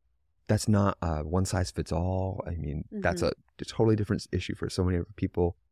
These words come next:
Speaker 1: with parents or parents that are narcissistic or difficult. But the thing it made me realize was that I had so much capacity in me for
Speaker 2: Yeah.
Speaker 1: sharing my feelings, for being myself, for, uh,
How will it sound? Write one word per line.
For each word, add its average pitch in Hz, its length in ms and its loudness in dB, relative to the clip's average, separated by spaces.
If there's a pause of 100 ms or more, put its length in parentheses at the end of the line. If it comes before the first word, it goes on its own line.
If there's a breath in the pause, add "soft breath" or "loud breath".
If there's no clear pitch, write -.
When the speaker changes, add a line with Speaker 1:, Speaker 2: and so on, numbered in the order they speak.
(140)
Speaker 1:
with 80 180 -2
parents 92 540 4
or 95 120 -6
parents 87 320 0
that 92 100 -4
are 90 300 0
narcissistic - 760 -4
or - 120 -10
difficult. - 520 -4
But 92 240 0 (560)
the 98 80 0
thing 127 180 4
it - 80 4
made 101 120 8
me 85 100 6
realize 92 400 4
was 90 120 -4
that - 140 -2
I - 60 -2
had 107 200 0
so 107 220 2
much 104 220 0
capacity - 580 -2
in 95 120 -4
me - 140 -4
for - 280 -2
Speaker 2:
Yeah. - 180 -2 (320)
Speaker 1:
sharing 113 380 6
my 101 120 4
feelings, 107 560 2
for 104 280 -2
being 107 320 2
myself, 104 520 -2
for, 90 460 0 (360)
uh, 104 180 -4